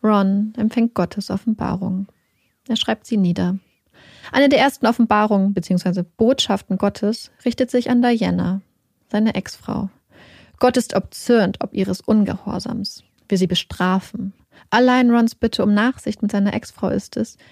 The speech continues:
die Diana noch vor Gottes Zorn und Strafe schützt. Die Mitglieder der School of Prophets besprechen und analysieren die Offenbarung,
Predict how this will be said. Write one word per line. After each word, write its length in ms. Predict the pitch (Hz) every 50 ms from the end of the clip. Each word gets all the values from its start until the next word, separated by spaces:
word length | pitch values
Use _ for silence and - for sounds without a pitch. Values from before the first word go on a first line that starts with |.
| - -
die 80 | - 226
Diana 520 | 247 247 240 226 226 214 202 202 202 202
noch 160 | 214 208 226
vor 160 | - - 226 202
Gottes 340 | - 208 - 226 - -
Zorn 280 | - - - 202 190 196
und 100 | 202 208
Strafe 400 | - - - 196 180 190 - 240
schützt. 540 | 240 - - - - - - - - _ _ _ _ _ _ _ _ _ _ - - - - - - -
Die 80 | 277
Mitglieder 460 | 254 247 247 240 - - 247 247 233
der 100 | 226 233
School 200 | 240 - - 233
of 100 | 233 233
Prophets 400 | - - 220 208 - - 220 -
besprechen 600 | - - - - - - 214 208 202 - - 214
und 120 | 214 220 214
analysieren 680 | 220 233 226 233 240 240 208 202 180 180 190 185 180
die 100 | 196 -
Offenbarung, 720 | - 185 - - 185 - - - 208 220 - 247 214 208